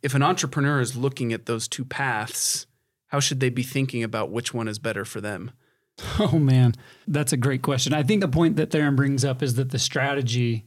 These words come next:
Speaker 2: matters, right? When you're looking at R O I,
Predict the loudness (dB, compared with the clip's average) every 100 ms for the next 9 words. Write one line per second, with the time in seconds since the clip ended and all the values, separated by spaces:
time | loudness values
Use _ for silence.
0 | _ 0 0 0 -2 -4 -6 -2 0 2
1 | 2 4 4 4 2 2 4 4 4 2
2 | 2 0